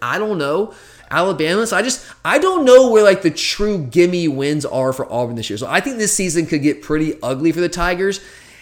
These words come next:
And like I said, I think they're, they're gonna need some patience on the Plains. I just don't know if that fan base ha-, has it in them.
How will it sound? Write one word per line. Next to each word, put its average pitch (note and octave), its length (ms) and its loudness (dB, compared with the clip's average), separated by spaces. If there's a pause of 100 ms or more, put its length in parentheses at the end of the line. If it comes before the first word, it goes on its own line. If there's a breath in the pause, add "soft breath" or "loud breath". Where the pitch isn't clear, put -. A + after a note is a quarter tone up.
(160 loud breath)
And C#3+ 160 -4
like D3 160 -2
I D#3+ 40 -4
said, E3+ 200 -4
I A2+ 120 -2
think E3+ 120 -2
they're, F3 140 -2
they're D#3 180 -2
gonna G#3 140 0
need G#3 140 -2
some A3 160 -2
patience A3 400 0
on G#3 100 -4
the G3 60 -4
Plains. F3+ 520 -6
I D3+ 160 2
just F3+ 280 -4
don't D#3+ 280 0
know D3+ 160 2
if D3 80 -2
that C#3+ 220 0
fan C#3 240 -4
base C3 240 -4
ha-, F#2+ 160 -6
has C#3+ 240 -2
it A#2 100 -6
in - 80 -2
them. G2 200 -10